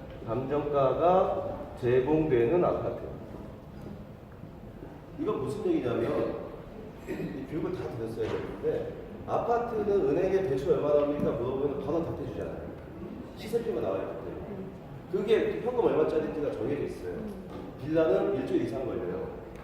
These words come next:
그 시세표를 만들기까지 직접 나와서 풉니다. 그게, 그런데 오십 세대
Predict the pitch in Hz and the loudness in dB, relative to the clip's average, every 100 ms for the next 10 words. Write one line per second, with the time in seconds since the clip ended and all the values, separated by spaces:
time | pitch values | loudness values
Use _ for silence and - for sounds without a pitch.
0 | - 151 - 220 226 190 175 - - 123 | -6 -6 -4 -2 0 2 0 0 -2 -2
1 | 123 123 123 127 - - - - 110 120 | -4 -4 -4 -6 -6 -8 -10 -6 -4 -2
2 | 95 113 - 131 117 - 110 - - - | -2 -2 -6 -6 -4 -2 -2 -4 -8 -12
3 | - - - - 143 131 - - 175 180 | -14 -14 -12 -6 2 4 4 4 6 6
4 | 180 202 185 - - - - - - - | 8 8 8 4 -4 -8 -12 -14 -14 -6
5 | 147 185 - - 233 208 196 | 4 4 4 2 6 6 8